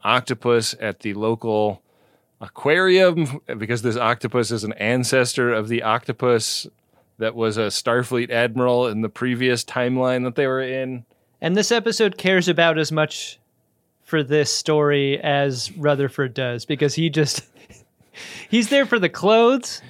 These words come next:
Speaker 2: I
Speaker 1: Yeah.
Speaker 2: really started to feel like Rutherford in this moment. Like, he, initially when he was eating chips, I was like, "Man, fuck Rutherford. Come on, take it a little bit seriously."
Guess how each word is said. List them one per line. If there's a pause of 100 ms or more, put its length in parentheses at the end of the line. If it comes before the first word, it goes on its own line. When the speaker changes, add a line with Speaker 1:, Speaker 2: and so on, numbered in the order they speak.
(340)
Speaker 2:
I
Speaker 1:
Yeah.
Speaker 2:
really
started
to
feel
like
Rutherford
in
this
moment.
Like,
he, (720)
initially
when
he
was
eating
chips,
I
was
like,
"Man,
fuck
Rutherford.
Come
on,
take
it
a
little
bit
seriously."